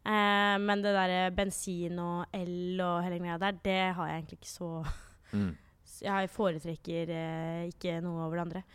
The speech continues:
Speaker 1: Altså, pappa, for eksempel, han kjører jo liksom, eh, eh, bensin, og mamma, eh, elbil. Begge to er, eh,
Speaker 2: Mm.
Speaker 1: fint å kjøre, synes jeg, da.
Speaker 2: Mm. Men den, eh, den bensinhue, den, den er vel mer en sånn,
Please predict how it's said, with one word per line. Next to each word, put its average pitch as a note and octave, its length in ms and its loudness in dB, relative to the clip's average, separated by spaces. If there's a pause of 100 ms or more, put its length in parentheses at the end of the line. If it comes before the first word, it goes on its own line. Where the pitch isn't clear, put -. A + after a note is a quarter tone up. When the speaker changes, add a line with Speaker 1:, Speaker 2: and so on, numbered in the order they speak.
(200)
Speaker 1:
Altså, A3+ 240 6
pappa, G3+ 380 4
for F#3 80 4
eksempel, F#3+ 420 2
han G#3+ 320 6
kjører G3 380 4
jo F3 60 2
liksom, E3+ 440 -2
eh, E3 380 -4 (460)
eh, E3 180 -4
bensin, F3+ 580 -4
og F3 200 -2
mamma, D#3+ 1000 -4
eh, - 100 -6
elbil. D#3+ 420 -8 (640)
Begge G3+ 300 4
to F#3+ 180 2
er, G2 300 0
eh, - 180 -10 (460)
Speaker 2:
Mm. G3+ 80 0
Speaker 1:
fint D#4 220 4
å G4+ 100 6
kjøre, G3 300 6
synes A#3+ 160 6
jeg, B2+ 200 2
da. G#3 80 0 (280)
Speaker 2:
Mm. G2+ 320 2 (580)
Men C3+ 120 4
den, C3+ 220 8
eh, A#2 180 6
den A2+ 360 6
bensinhue, B2+ 540 4 (240)
den, A#2 320 -4
den A2+ 280 -2
er A#2+ 100 -2
vel A#2+ 140 2
mer A#2+ 160 4
en A2 140 2
sånn, G2+ 300 0